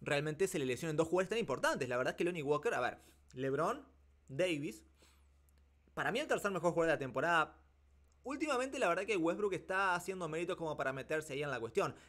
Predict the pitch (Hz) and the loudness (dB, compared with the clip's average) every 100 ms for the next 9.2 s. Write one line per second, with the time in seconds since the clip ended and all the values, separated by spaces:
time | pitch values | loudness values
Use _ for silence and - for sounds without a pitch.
0 | _ 175 165 165 185 320 262 202 190 175 | _ 2 4 4 0 -4 -2 -2 0 0
1 | 170 135 127 135 175 160 160 143 135 131 | 0 -4 -2 -2 -2 -4 -6 -2 -2 -2
2 | 120 175 240 160 170 190 139 - 143 127 | -4 0 0 0 -2 -4 -4 -6 -4 -2
3 | 123 120 208 151 110 - - _ _ _ | -2 4 4 4 -2 -10 -20 _ _ _
4 | - _ _ _ _ _ _ 208 185 196 | -20 _ _ _ _ _ _ -8 -2 0
5 | 302 320 180 190 262 277 196 180 165 170 | 0 0 2 4 4 2 0 0 -4 -4
6 | 160 139 139 131 220 285 - - 120 131 | 0 0 0 -6 -4 -4 -6 -8 -8 -6
7 | 120 147 170 139 160 143 139 170 233 139 | -2 -2 -2 -2 0 0 0 -2 -2 -2
8 | 135 226 269 190 160 165 156 160 147 143 | -4 -6 -2 0 0 -4 -4 -6 -6 -6
9 | 294 | -8